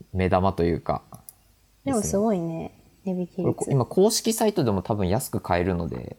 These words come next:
Speaker 2: へー。
Speaker 1: どっちの方が安いのかな？Amazonの方が安い気がしたんだけど、どうなんですかね。まあ、皆さん確認してみてください。はい、次。えっと、まあ、Amazonのブラックフライデーセールなんで、
Speaker 2: うん。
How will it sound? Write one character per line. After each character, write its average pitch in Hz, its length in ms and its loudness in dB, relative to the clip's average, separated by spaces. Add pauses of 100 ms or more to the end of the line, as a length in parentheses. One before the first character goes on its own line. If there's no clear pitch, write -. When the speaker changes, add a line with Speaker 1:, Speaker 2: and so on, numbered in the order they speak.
(120)
Speaker 2:
へ 233 60 0
ー。 269 320 4
Speaker 1:
ど 269 60 2
っ - 20 -2
ち 262 60 -8
の 370 60 2
方 370 80 2
が 120 60 4
安 - 160 -2
い - 60 0
の 90 80 -2
か 82 100 -6
な？ 71 120 -8 (260)
Amazon 269 300 2
の 127 100 2
方 104 100 2
が 98 80 4
安 95 300 0
い 135 80 0
気 95 120 -4
が 90 100 0
し - 100 -10
た 110 100 -2
ん 98 80 0
だ 85 80 -4
け 78 100 -6
ど、 80 220 -6 (840)
ど 113 100 -2
う 87 40 -2
な 71 60 -8
ん 53 60 -10
で - 60 -10
す - 80 -14
か - 80 -12
ね。 - 260 -16
ま 92 100 0
あ、 - 40 0
皆 90 180 -2
さ - 120 -8
ん - 140 -10 (220)
確 - 260 -8
認 90 120 0
し - 80 -8
て 90 80 -2
み 82 80 -4
て - 80 -8
く - 100 -8
だ - 80 -8
さ - 140 -14
い。 - 20 -20 (1600)
は 107 140 0
い、 92 100 -2 (120)
次。 - 460 0 (340)
え 101 120 0
っ 95 60 -6 (120)
と、 92 420 0 (300)
ま 101 140 2
あ、 151 80 4
Amazon 196 320 4
の 104 100 4
ブ 101 100 0
ラ 101 80 2
ッ - 40 -4
ク 110 120 -2
フ 104 80 0
ラ 98 100 2
イ 98 60 2
デ 101 100 2
ー - 20 -2
セ 101 160 -2
ー 90 40 0
ル 87 100 -2
な 82 80 -4
ん 80 100 -4
で、 - 360 -6
Speaker 2:
う 208 80 0
ん。 175 160 -4